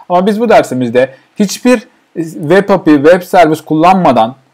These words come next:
veya herhangi bir şey kullanmadan nasıl bir database'den A P I mantığı gibi kullanıp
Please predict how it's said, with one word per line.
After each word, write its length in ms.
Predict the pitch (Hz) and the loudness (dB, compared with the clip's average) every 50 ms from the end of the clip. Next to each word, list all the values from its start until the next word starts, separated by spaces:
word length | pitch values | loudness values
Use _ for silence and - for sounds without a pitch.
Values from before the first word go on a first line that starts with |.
| _ - | _ -2
veya 240 | - 139 151 160 160 | 2 4 4 4 4
herhangi 420 | - 160 160 165 180 190 190 180 160 | 4 4 2 2 2 0 -2 -6 -6
bir 40 | |
şey 220 | 151 - 156 143 123 | -4 -2 -2 -2 -2
kullanmadan 560 | - 139 139 156 170 165 160 139 139 123 123 | -2 -2 0 0 0 0 0 -2 -2 -2 -2
nasıl 280 | 151 185 180 - 185 170 | -4 -4 -2 -2 -2 -2
bir 120 | 165 147 | 0 0
database'den 540 | 156 147 151 165 156 156 151 139 127 143 143 | 0 0 0 0 0 2 2 2 0 -2 -4
A 280 | - 160 147 143 147 | -4 -4 -4 -4 0
P 140 | - 175 175 | 0 0 0
I 20 | 175 | 2
mantığı 340 | 175 190 185 147 - - | 0 -2 -2 -2 -4 -8
gibi 200 | 127 120 120 123 | -8 -8 -8 -10
kullanıp 380 | 120 - 190 185 170 165 170 - | -8 -6 -4 -2 0 0 -2 -4